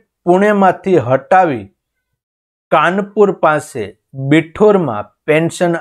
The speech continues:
આપી મોકલી દીધો. આ જે પેશવા હતો એ પેશવાને પૂણામાંથી હટાવી લેવામાં આવે છે અને એને બિઠોરમાં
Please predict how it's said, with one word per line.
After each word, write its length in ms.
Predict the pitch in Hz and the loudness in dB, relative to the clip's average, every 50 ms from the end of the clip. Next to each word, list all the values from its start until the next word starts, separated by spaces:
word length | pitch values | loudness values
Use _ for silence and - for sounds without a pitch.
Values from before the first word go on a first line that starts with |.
| - - 156 | -2 -2 -2
આપી 320 | 156 156 - - 160 160 170 - _ - 123 123 | -2 -2 -4 -8 -10 -10 -10 -12 _ -12 -6 -4
મોકલી 380 | 131 127 127 - 127 117 113 104 | -4 -4 -4 -4 -8 -8 -8 -8
દીધો. 260 | 98 98 92 - 98 - - - - | -10 -12 -12 -12 -16 -18 -12 -6 -4
આ 60 | 131 135 127 | -2 0 2
જે 80 | 175 185 180 - | 2 0 2 2
પેશવા 440 | 165 156 151 - - 175 185 185 180 180 | 0 0 0 -2 -2 0 2 2 2 2
હતો 240 | 175 175 - 127 104 98 - _ _ _ _ 165 | -2 -2 -4 -6 -6 -6 -10 _ _ _ _ -4
એ 40 | 170 165 170 - | -4 -2 0 0
પેશવાને 480 | 156 160 156 160 - 190 185 185 190 185 - - | 0 0 0 -2 -2 0 0 0 0 -2 -2 -2
પૂણામાંથી 640 | 170 170 175 185 185 170 156 147 151 - 175 143 131 | 0 2 2 2 2 2 0 0 0 0 0 2 2
હટાવી 380 | 131 - - 160 160 156 143 135 | 0 0 0 0 0 0 0 0
લેવામાં 400 | 127 123 120 117 113 110 110 107 | 0 0 0 0 -2 -4 -6 -8
આવે 180 | 104 101 101 98 - | -8 -8 -10 -12 -12
છે 100 | - - 90 - _ _ _ _ _ _ - 165 | -16 -18 -18 -18 _ _ _ _ _ _ -4 -2
અને 180 | 165 165 143 - - _ _ _ _ _ - 156 | -2 -2 -2 -4 -8 _ _ _ _ _ -4 -4
એને 200 | 165 180 190 196 185 190 - _ _ 147 143 143 | -2 0 0 -2 -2 -4 -10 _ _ -8 0 2
બિઠોરમાં 680 | 156 165 165 165 - 214 214 214 208 202 208 202 196 196 | 2 2 2 0 2 2 2 4 2 2 2 0 0 -2